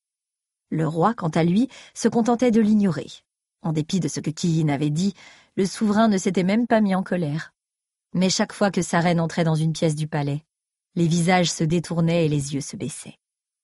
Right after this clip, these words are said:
Comme si elle était un monstre, un Zvrakis vengeur venu les tourmenter.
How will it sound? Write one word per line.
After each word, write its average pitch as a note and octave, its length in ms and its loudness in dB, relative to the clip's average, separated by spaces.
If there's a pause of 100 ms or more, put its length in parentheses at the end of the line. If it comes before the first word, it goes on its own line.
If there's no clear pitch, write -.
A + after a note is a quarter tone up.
(680)
Comme G3+ 200 0
si - 180 -4
elle F#3 100 2
était F3+ 260 0
un E3 100 2
monstre, D3 500 -4 (600)
un F3 120 2
Zvrakis E3 580 -2
vengeur D#3 480 0
venu C#3+ 240 -2
les C3+ 120 -4
tourmenter. D3+ 600 -10